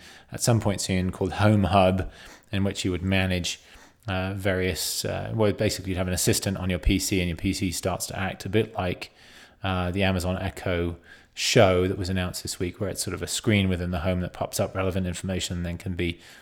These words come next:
voice activated as well. So we're gonna see that P C-centric vision, as well as speakers like Harman Kardon's and H P supposedly making one too. It's gonna be quite a different vision from the sort of speaker-based model,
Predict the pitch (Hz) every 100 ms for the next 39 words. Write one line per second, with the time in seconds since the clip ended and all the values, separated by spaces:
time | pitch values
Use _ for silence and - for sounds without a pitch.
0 | _ 101 92 - 80 - 92 87 87 87
1 | 87 98 87 85 - 104 92 - - -
2 | - 120 123 139 123 - - 110 - 123
3 | - 107 - 101 92 95 95 101 98 107
4 | 107 95 92 92 - - - - - 117
5 | 104 95 95 92 95 92 90 104 104 98
6 | 95 92 92 92 - 101 92 - 101 92
7 | 92 92 90 95 87 87 - 101 90 82
8 | - - - 143 120 131 107 131 127 113
9 | 107 101 98 92 98 92 - 90 - 120
10 | - 95 87 90 - 104 92 90 87